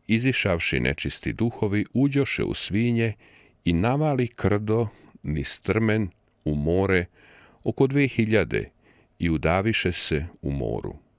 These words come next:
A pastiri njihovi pobegoše i javiše u gradu i po selima, te dođoše da vide šta se dogodilo.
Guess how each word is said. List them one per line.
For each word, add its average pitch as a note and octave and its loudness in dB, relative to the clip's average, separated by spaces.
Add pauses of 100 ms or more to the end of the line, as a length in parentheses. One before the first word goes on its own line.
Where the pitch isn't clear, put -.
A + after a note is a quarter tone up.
(1000)
A - 0
pastiri A#2 -2
njihovi D#2+ -2 (360)
pobegoše D#2+ -2 (200)
i D2+ -4
javiše D2+ 0
u G#1+ -4
gradu D#2+ -2 (260)
i C#2+ -4
po D2 -4
selima, C#2+ 0 (560)
te F#2+ 2
dođoše C3+ 2
da C2 0
vide A#2 0
šta - -2
se - -2
dogodilo. B1+ -2